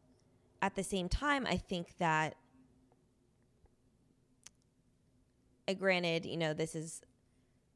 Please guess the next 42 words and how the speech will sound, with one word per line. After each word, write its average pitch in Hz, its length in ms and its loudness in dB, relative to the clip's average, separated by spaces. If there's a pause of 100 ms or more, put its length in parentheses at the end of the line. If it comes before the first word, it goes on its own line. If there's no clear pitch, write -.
(560)
something 180 400 -4
that 160 140 2
I 160 140 6
wanna 156 260 2
work 147 260 -2
on 143 120 -2
as 208 200 4
a 208 60 0
parent, 147 440 2
and 147 300 -4
is 151 180 -12
part 156 200 0
of 147 40 -4
the 147 80 0
reason 147 320 -2
that 143 100 -4
I'm 139 200 -2
going 143 280 -4
into 143 320 -8
so-, - 240 -10
it, - 260 -8
to 180 160 -4
social 156 460 -2
work 151 240 -4
and 147 100 -4
wanna 139 180 -2
become 151 200 -6
a 147 60 -6
therapist, 160 460 -2
because 147 440 -6 (1400)
I 175 140 4
know 190 200 4
that 170 180 4
I 139 60 4
have 151 280 4
this 143 380 -2
ge-, - 120 -6 (200)
genetic 139 420 0
background 139 500 -2
that 139 260 0 (640)
may 151 280 0
give, 147 440 0